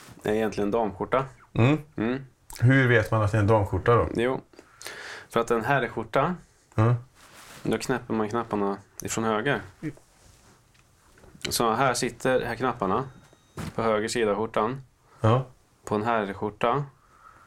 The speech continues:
Speaker 1: sitter knapparna på vänster sida av skjortan.
Speaker 2: Jag måste, jag ska gå hem och kolla det så här på mina skjortor. Då kanske jag har några damskjortor.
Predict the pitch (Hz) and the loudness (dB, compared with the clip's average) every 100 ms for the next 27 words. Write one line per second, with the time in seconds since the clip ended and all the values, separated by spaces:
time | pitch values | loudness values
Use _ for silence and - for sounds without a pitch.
0 | - - _ _ _ _ _ - 110 98 | -20 -20 _ _ _ _ _ -10 -8 -6
1 | 104 101 101 92 98 104 95 92 113 120 | -4 -4 -4 -4 -2 -2 -2 -2 -6 -6
2 | 95 95 95 - 90 - - - - _ | -6 -6 -10 -10 -12 -16 -20 -20 -20 _
3 | - - _ _ _ _ _ _ _ _ | -20 -20 _ _ _ _ _ _ _ _
4 | _ _ _ - - - _ _ - _ | _ _ _ -20 -20 -20 _ _ -20 _
5 | _ _ _ _ _ _ _ - _ _ | _ _ _ _ _ _ _ -20 _ _
6 | _ - - - 120 117 120 - 143 147 | _ -20 -12 2 2 4 0 4 2 4
7 | 139 113 82 78 98 78 82 113 98 95 | 2 4 2 2 2 4 4 4 4 2
8 | 90 92 82 98 92 104 110 139 120 101 | 2 0 0 -2 -2 2 4 4 4 4
9 | 92 95 101 92 90 82 - 120 | 4 4 4 2 0 -6 0 0